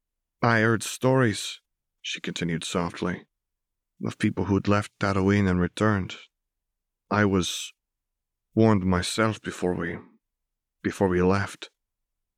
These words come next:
She breathed in deeply and pulled her knees to her chest, resting her chin on them,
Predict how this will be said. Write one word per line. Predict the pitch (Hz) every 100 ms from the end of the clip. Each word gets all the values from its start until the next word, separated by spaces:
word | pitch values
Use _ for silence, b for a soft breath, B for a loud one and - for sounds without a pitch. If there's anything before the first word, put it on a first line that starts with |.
| _
She | - 85
breathed | 82 92 87 85 87
in | 92 90
deeply | 92 95 - 95 90
and | 87 -
pulled | - 90
her | 95
knees | 92 92 92 -
to | 92
her | 92
chest, | - 104 101 - - - _ -
resting | 101 87 - 95
her | 87
chin | - 110 101
on | 95
them, | 92 90